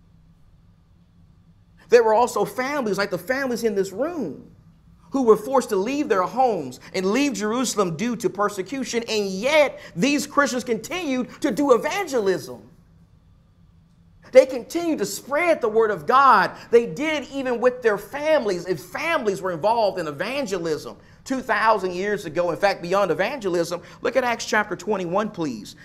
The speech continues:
Look over Acts chapter twenty-one, and listen to what the Bible says here as the Apostle Paul is traveling with Luke on his way to Jerusalem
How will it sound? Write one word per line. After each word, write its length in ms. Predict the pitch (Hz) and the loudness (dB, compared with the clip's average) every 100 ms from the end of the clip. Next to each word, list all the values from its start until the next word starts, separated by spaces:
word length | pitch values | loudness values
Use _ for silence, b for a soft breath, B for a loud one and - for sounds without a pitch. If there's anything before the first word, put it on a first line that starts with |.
| B | B
Look 160 | 196 214 | 0 4
over 260 | 233 190 | 4 4
Acts 300 | - 196 202 | 2 0 -4
chapter 340 | - 196 190 165 | -6 -4 -2 -6
twenty-one, 840 | - 202 165 147 185 247 131 139 - B B B - | -4 -4 -2 -2 0 0 -2 -6 -14 B B B 0
and 240 | 180 180 | 0 4
listen 220 | 240 247 | 2 2
to 100 | 214 | 0
what 180 | 202 196 | 2 2
the 60 | 160 | 4
Bible 380 | 175 185 170 | 4 6 4
says 340 | 170 175 160 151 | -2 0 0 0
here 280 | 254 233 160 | -2 2 2
as 100 | 147 | 0
the 80 | |
Apostle 420 | 160 - 220 - 165 | -4 -2 -4 -2 -10
Paul 640 | - 226 208 147 139 - B B | -4 0 2 0 -2 -6 B B
is 200 | 170 160 | 0 0
traveling 560 | - 202 214 202 190 165 | -2 4 4 4 0 -2
with 140 | 151 | -4
Luke 400 | 139 196 240 - | -2 -2 -2 -2
on 160 | 170 170 | -4 -2
his 140 | 156 | -2
way 120 | 180 | -2
to 60 | 175 | -2
Jerusalem 720 | 135 151 254 - 147 131 139 | -4 -2 -2 -4 -8 -8 -8